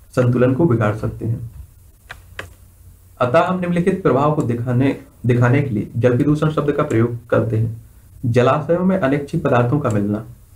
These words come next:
ये पदार्थ पीड़कनाशी या फिर उर्वरक हो सकते हैं जो खेतों में उपयोग होते हैं, या फिर कागज उद्योग में प्रयुक्त होने वाले विषैले पदार्थ जैसे पारा की लवण हो सकते हैं। ये बीमारी फैलाने वाले जीव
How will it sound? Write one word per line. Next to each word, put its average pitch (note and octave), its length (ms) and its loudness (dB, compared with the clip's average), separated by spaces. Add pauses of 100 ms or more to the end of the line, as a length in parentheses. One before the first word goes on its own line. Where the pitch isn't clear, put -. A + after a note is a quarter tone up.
(280)
ये C3+ 60 2
पदार्थ D#3 340 2 (300)
पीड़कनाशी D3 840 0
या C#3 120 2
फिर B2+ 120 2
उर्वरक B2 540 0
हो A2+ 60 0
सकते - 340 -6
हैं A2+ 220 -8 (720)
जो C3+ 120 2
खेतों D3+ 280 0
में F3+ 120 2
उपयोग E3+ 280 2
होते E3 240 2
हैं, F#3 240 2
या B2+ 120 2
फिर C#3+ 120 -2
कागज C3+ 380 -2 (500)
उद्योग A#2+ 520 2
में A#2 240 0
प्रयुक्त B2+ 280 0
होने D3 140 2
वाले C#3+ 220 2
विषैले A2+ 340 0
पदार्थ B2 420 0
जैसे - 200 0
पारा A2 260 0
की C3+ 220 -4
लवण C#3 260 -2 (360)
हो A2 100 0
सकते - 280 -6
हैं। - 240 -6 (400)
ये A#2+ 100 4
बीमारी C#3+ 340 4
फैलाने E3+ 340 2
वाले F3 360 0 (260)
जीव B2 380 0